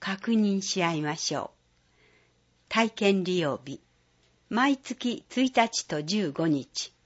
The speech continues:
零時から二十四時。正月三が日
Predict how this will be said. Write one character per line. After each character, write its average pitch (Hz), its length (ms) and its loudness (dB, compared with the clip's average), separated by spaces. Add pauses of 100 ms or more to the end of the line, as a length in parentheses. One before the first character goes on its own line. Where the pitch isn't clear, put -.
(580)
零 254 240 4
時 175 140 -8
か 131 180 -6
ら 131 220 -6
二 214 240 4
十 131 280 -4
四 156 220 0
時。 - 180 -8 (960)
正 285 300 6
月 269 320 0
三 226 380 2
が 202 100 4
日 135 480 -4